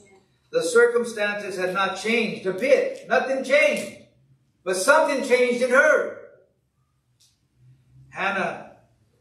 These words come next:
Hannah, because of her faith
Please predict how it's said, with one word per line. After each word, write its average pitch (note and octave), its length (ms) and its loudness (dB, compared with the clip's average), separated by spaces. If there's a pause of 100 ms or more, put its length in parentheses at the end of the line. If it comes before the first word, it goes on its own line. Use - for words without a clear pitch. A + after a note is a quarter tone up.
(320)
Hannah, F3 520 -2
because F3 340 2
of D#3+ 260 -6
her D#3+ 180 -2
faith F3+ 500 -4